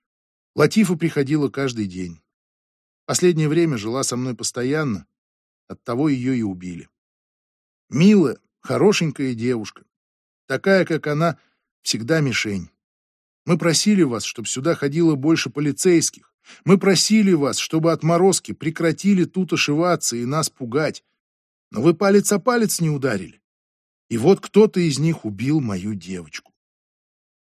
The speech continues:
Клек оставалось только вперяться в предложенную ей чашку мятного чая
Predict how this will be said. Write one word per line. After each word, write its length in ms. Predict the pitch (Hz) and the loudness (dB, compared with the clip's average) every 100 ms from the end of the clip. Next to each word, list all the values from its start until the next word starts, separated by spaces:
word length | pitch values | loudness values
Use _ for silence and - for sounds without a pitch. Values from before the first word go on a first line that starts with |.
| _ | _
Клек 280 | - 160 170 | -4 -4 -2
оставалось 520 | 139 135 139 151 135 | -4 -2 -2 0 -2
только 280 | - 143 123 | -4 -6 -6
вперяться 680 | 101 - 131 143 143 - 123 | -14 -6 -2 -2 -2 -6 -8
в 80 | - | -8
предложенную 800 | 113 107 127 135 123 123 123 117 | -10 -4 -2 0 -2 -2 -2 -2
ей 240 | 117 120 | -2 -4
чашку 460 | 104 127 127 - 110 | -4 -6 -6 -6 -8
мятного 520 | 110 120 107 113 101 | -6 -6 -6 -8 -8
чая 400 | 95 151 165 160 | -6 -4 -2 -4